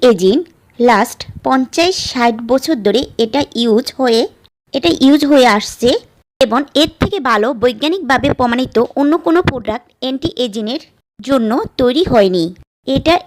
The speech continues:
এবং রেটিনল, এগুলো মানে ভিটামিন এ ডেরিভেটিভ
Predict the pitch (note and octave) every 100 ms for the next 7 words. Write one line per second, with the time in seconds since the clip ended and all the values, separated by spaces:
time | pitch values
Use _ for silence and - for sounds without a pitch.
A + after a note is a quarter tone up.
0 | A3+ A3 G#3+ F#4+ A#3+ A#3 A3 B3+ G#3 F4+
1 | - - C4+ A#3+ F#3+ F#3 G#3 A#3 C#4+ F3+
2 | G#3+ A#3+ B3 D#4 - - A3 G#3+ - -
3 | - - G3 A3+ B3 C#4 - G#3 G#3+ G3
4 | A#3+